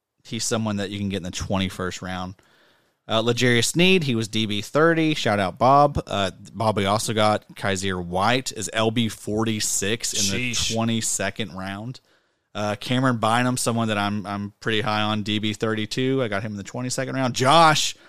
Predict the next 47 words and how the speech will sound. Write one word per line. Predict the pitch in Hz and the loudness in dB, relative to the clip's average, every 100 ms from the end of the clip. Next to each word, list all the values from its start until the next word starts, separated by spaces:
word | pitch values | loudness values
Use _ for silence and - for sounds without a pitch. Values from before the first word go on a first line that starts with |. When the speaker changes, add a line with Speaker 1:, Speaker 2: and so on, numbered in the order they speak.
| _ | _
Speaker 1:
I | 120 | 2
love | 123 135 135 | 4 4 4
this | 143 | 0
pick | - 127 | 2 0
here. | - 117 | 2 -2
D | 113 123 143 | 0 2 4
L | 151 139 | 4 4
fifty-one, | - 147 - 156 120 127 123 113 - _ _ | 4 4 4 0 4 4 4 2 -4 _ _
Charles | - 135 151 160 156 | 6 8 8 6 4
Harris. | 131 120 110 - - | 4 4 2 0 -4
Speaker 2:
Not | 110 113 | -6 -4
too | 139 | -2
shabby. | 135 208 277 262 160 | 0 0 0 -2 -4
Speaker 1:
Twenty-second | - 131 139 156 - 151 147 143 | -4 4 4 4 4 2 2 -2
round. | 127 120 113 | 2 2 2
This | 110 127 | 0 0
was | 117 | -2
a | 110 | -2
top | - 127 127 | 4 4 4
twelve | - 135 127 127 127 | 2 6 6 6 0
defensive | 117 123 120 123 | -4 -2 -2 -2
end | 113 110 110 | 0 0 0
last | 104 101 - | 0 -2 -2
year. | 107 98 98 - - _ _ - | -2 -2 -4 -10 -20 _ _ -4
Um, | 107 104 | 0 2
Speaker 2:
Re-signed | - 160 151 156 | 4 2 2 0
with | 160 | -2
the | |
Lions. | 170 151 147 | 2 4 6
Speaker 1:
re-signed | 170 156 147 147 | 6 6 6 6
with | 151 | 6
the | |
Lions. | 143 135 135 | 6 6 6
Speaker 2:
Yep. | 139 | 4
Speaker 1:
They | 120 | 2
gave | 127 131 | 2 2
him | 131 | 0
two | - | 2
years, | 139 139 143 139 | 2 4 2 2
fourteen | 127 131 - 143 | 0 -2 0 2
million. | 131 135 135 135 135 | 4 6 6 4 2
You | 104 107 | -2 0
love | 120 135 | 2 2
to | 127 | 0
see | - 135 117 | -2 0 0
it, | |
man. | 95 98 101 | -4 -6 -8